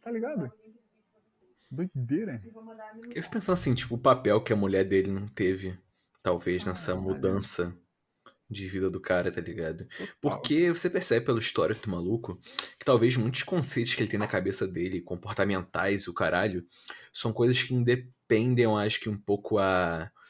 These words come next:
Speaker 2: é, o natural ao indivíduo dele.
Speaker 1: Total.
Speaker 2: Eu acho que, cara, você vê assim, um cara que veio de um lar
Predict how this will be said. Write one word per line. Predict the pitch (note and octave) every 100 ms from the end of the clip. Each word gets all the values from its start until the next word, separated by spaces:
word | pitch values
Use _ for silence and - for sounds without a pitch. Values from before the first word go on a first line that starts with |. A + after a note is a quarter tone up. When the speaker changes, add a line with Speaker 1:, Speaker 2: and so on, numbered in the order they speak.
| - - - - _ _ _
Speaker 2:
é, | F#2 F2+ F2+ F2+ F2 E2+ E2 D#2+ D#2+ - _ _ _ _ _ _ - _ _ _ _ _ _ _ _ _ G2
o |
natural | G2+ G2+ - A2 G#2+ F#2+ G2 G#2
ao | G2+ G2+
indivíduo | G2+ G2+ F#2+ F#2+ G2 F2+ F#2 F2
dele. | F#2 F#2 E2+ E2+
Speaker 1:
Total. | A2 - B2 A#2+
Speaker 2:
Eu | G#2+
acho | B2+ -
que, |
cara, | - F#3+ C3
você | C#3
vê | B2+
assim, | B2+ C3
um | A2+
cara | A#2 A2
que | A#2+
veio | A#2
de | A2+
um | A#2+
lar | A2 F#2 A2 A#2 -